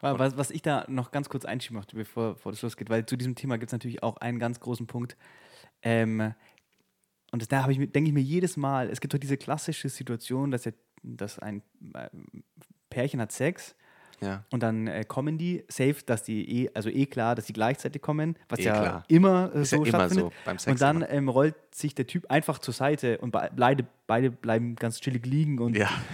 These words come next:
Speaker 1: und jeder weiß
Speaker 2: <laughs>
Speaker 1: einfach, dass das so nicht stattfindet. Das
Speaker 2: Man hat danach einiges zu
Speaker 1: <laughs>
Speaker 2: erledigen.
Speaker 1: Ja, man hat danach, danach wird's ganz, äh, wuselig eigentlich und jeder muss sofort losrennen und, ähm,
Speaker 2: Ja, weil es gibt ja ein paar Dinge, die halt da sind dann.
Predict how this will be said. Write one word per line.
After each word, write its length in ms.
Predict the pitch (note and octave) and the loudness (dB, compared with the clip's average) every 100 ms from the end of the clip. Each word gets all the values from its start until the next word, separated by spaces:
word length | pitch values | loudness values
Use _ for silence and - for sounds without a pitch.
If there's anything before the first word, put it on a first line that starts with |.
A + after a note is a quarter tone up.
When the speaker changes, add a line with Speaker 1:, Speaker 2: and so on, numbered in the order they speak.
| - - - C3 | -10 -8 -2 2
Speaker 1:
und 180 | C3+ B2+ | 2 2
jeder 680 | C3 E3+ G#3 F3+ E3+ F#3 - - | 6 8 8 8 8 6 2 -4
weiß 680 | B2+ B2+ E3 E3 E3+ C#3+ - - _ | 6 10 12 10 10 6 2 -16 _
Speaker 2:
<laughs> 220 | _ _ | _ _
Speaker 1:
einfach, 240 | - D3 D3+ | 2 4 6
dass 160 | D3 - | 4 4
das 180 | C#3+ | 4
so 200 | - F#3 | 8 10
nicht 320 | F#3 F#3 G3+ - | 10 6 4 4
stattfindet. 580 | F#3+ A#3+ D3+ B2+ A#2 | 4 4 4 6 6
Das 120 | A2+ A2+ - | 4 0 0
Speaker 2:
Man 200 | A#2+ A2+ | -2 0
hat 120 | D#3 | 4
danach 200 | C#3+ C#3 C#3 | 4 4 4
einiges 440 | A#2 D3 D3+ D3+ | 6 6 4 4
zu 80 | F#3 | 6
Speaker 1:
<laughs> 0 | |
Speaker 2:
erledigen. 320 | - D3 E3 G3 | 8 10 12 12
Speaker 1:
Ja, 60 | A3 | 12
man 160 | A3 | 12
hat 160 | G#3+ A3 | 12 12
danach, 240 | A3+ F#3+ - C#4 C#4+ B3 C3+ | 12 10 8 0 0 -2 2
danach 320 | C#3 D#3+ F#3+ | 6 8 8
wird's 260 | F#3 F3+ - | 8 6 6
ganz, 320 | E3 G#3 - | 4 4 2
äh, 260 | - D#3 D3 | 8 8 12
wuselig 560 | B3 D#4+ E3 C3+ B2+ | 12 12 12 10 6
eigentlich 440 | G#2+ B2+ C3 C#3 C#3+ | 6 4 6 4 4
und 80 | |
jeder 160 | C#3 E3+ | 4 4
muss 120 | D#3 | 4
sofort 280 | D3 C#3 C3 | 2 0 0
losrennen 800 | C3 D3+ G#3 C3+ A#2 A#2 C3+ D3 | 6 6 8 6 6 6 4 2
und, 380 | B2+ C3+ C3+ - | 4 2 2 -4
ähm, 220 | - B2 A#2+ | -2 0 4
Speaker 2:
Ja, 180 | A#2 A#2+ - | 4 2 -2
weil 100 | - | -8
es 100 | - | -8
gibt 180 | D3 - | -6 -2
ja 60 | |
ein 100 | A2+ | 0
paar 160 | G2 B2 | 0 -4
Dinge, 360 | C#3+ D3+ C#3+ - - _ _ _ _ _ | -2 -4 -4 -4 -12 _ _ _ _ _
die 100 | - | -4
halt 140 | B2 D3+ D#3 | 2 2 6
da 120 | F#3+ | 4
sind 260 | - C4 - | 8 6 8
dann. 300 | - G#3 | 4 2